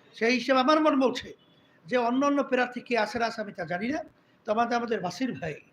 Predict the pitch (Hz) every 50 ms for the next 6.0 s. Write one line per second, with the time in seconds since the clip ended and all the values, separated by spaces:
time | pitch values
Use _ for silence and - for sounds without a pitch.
0 | _ _ _ _ _ _ _ _ _ _ - 214 214 - 240 - 247 233 233 233
1 | 240 240 220 202 220 240 233 233 226 214 202 226 262 254 - _ _ _ _ _
2 | _ - - 202 202 233 262 277 - - 196 175 170 165 - - 165 165 175 233
3 | - - _ _ _ _ _ _ _ - 196 - - 240 233 226 233 220 226 226
4 | 208 214 208 196 185 - 185 190 202 - - - - _ _ _ - 202 226 233
5 | 233 254 208 180 190 220 202 208 196 180 - - 196 185 - 196 196 220 233